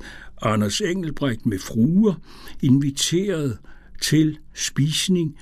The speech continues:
med regentparret på museumsfærgen Frederik den niende. Pastor Sabine Hofmeister og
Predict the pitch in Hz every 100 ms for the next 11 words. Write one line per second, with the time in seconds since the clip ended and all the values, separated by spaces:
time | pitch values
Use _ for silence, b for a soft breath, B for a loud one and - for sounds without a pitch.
0 | b 139 123 120 - 139 - - 139 143
1 | 117 113 95 - B B B B - 127
2 | 117 113 - 113 107 131 127 - 107 101
3 | 98 95 87 - - - 104 92 95 -
4 | 98 90 85 107 113 82 71 B B B
5 | B - 123 127 - 120 - - 120 104
6 | 101 87 185 - 147 113 107 - 117 -
7 | 113